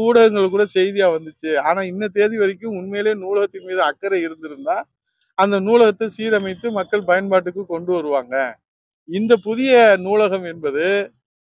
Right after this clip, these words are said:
மறைந்து போன, மறந்து போன தன் தந்தையாரின் பெயரை விளம்பரப்படுத்துவதும் விளம்பர வெளிச்சத்துக்கு கொண்டு வருவதும் தான் ஆட்சியாளர்களுடைய நோக்கமாக இருக்கிறதே தவிர, அதே போல இன்றைக்கு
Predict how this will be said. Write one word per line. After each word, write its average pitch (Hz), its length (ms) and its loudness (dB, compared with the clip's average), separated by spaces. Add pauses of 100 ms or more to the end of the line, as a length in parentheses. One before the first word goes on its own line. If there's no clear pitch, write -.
மறைந்து 220 440 2
போன, 220 420 6
மறந்து 208 420 2
போன 202 360 0
தன் 190 260 0
தந்தையாரின் 202 640 2
பெயரை 180 420 2
விளம்பரப்படுத்துவதும் 190 1120 -2
விளம்பர 202 400 0
வெளிச்சத்துக்கு 190 600 -6
கொண்டு 160 280 -6
வருவதும் 170 440 -2
தான் 202 160 0 (580)
ஆட்சியாளர்களுடைய 190 800 4
நோக்கமாக 196 560 -2
இருக்கிறதே 170 440 -4
தவிர, 156 280 0 (680)
அதே 180 280 6
போல 220 200 4
இன்றைக்கு 196 340 -2